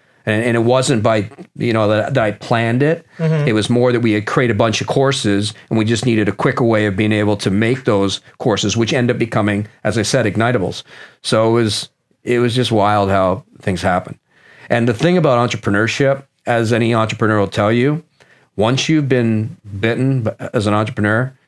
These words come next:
Speaker 1: you're never gonna go work for someone else. I tried to work for someone else just recently, just doing a small little, uh, stint. Pfft, no, <laughs> it's just not gonna happen.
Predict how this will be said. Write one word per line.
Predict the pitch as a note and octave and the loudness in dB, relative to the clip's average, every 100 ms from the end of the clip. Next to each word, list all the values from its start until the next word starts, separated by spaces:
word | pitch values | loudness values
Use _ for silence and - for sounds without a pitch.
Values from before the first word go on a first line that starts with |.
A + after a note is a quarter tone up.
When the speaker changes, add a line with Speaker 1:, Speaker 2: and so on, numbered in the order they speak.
| - | -6
Speaker 1:
you're | A2 | -2
never | G#2+ | 0
gonna | G2 F#2 | 0 -2
go | F#2 | 0
work | F#2+ G2+ | 0 -2
for | G2+ | -4
someone | - F#2+ F#2+ | -4 -2 0
else. | F#2 G2+ - _ - - | -2 -2 -8 _ -12 -4
I | A2+ | -2
tried | C3+ C#3+ | 0 2
to | C#3+ | 2
work | A#2 A2+ | 2 0
for | A2 | -2
someone | B2 A2 | 0 2
else | G#2+ G#2 | 0 -2
just | G2+ | -2
recently, | G#2 G2+ C3 A#2+ B2+ C3+ _ | -2 0 0 0 -2 -6 _
just | A#2+ G#2+ | -4 -2
doing | A#2 G#2+ | 0 0
a | |
small | F#2+ G#2+ G#2+ G#2+ A2 - | 0 0 2 0 -2 -4
little, | A#2 A2 G2 - - - - | 0 0 -2 -6 -20 -14 -4
uh, | G2+ G2+ | -2 0
stint. | - A#2+ A2+ B2 - | 0 0 0 -4 -8
Pfft, | - - - | -10 -10 -6
no, | G2 D#2+ - | -4 -4 -6
<laughs> | - A3 - C3+ - - | -2 -2 0 -4 -10 -4
it's | G#3 D3 C3+ | 0 0 2
just | C#3 | 2
not | B2+ B2 | 2 2
gonna | A2 | 0
happen. | G2 G2 F#2+ | 0 -2 -4